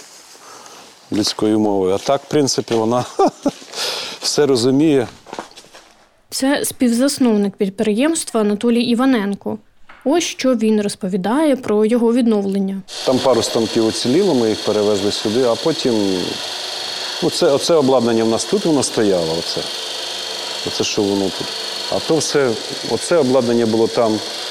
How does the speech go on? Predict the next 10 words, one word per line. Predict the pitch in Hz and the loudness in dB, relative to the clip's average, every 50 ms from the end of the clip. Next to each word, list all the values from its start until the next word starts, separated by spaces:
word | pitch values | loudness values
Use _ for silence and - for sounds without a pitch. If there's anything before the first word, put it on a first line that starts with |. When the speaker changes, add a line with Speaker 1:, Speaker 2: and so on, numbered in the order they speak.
| - - - - - | -10 -10 -8 -6 -2
Speaker 1:
ми | 104 107 107 | 0 2 2
його | 107 107 104 | 2 2 2
туди | 98 - 113 104 104 | 0 0 0 0 0
перевезли. | 98 - 104 101 104 98 98 101 95 92 - - 98 95 92 - | 0 0 0 0 2 2 2 2 2 0 0 -2 -2 -2 -4 -4
Це | - - 135 | -4 -2 -2
все | 117 - - | 0 0 0
було | 120 104 107 104 107 | 0 2 2 2 2
згорівше. | 107 95 101 113 127 147 160 139 - - - 123 113 - - - - - - - - - - - - - - - - - - - - - - - - - - 98 98 | 0 0 0 0 2 2 0 0 -2 -4 -4 -6 -6 -8 -10 -10 -8 -8 -8 -8 -8 -8 -8 -8 -8 -8 -8 -8 -8 -6 -6 -6 -6 -6 -8 -8 -8 -8 -6 -4 -4
Ми | 101 95 90 | -2 -2 -4
все | - - - | -2 -2 -2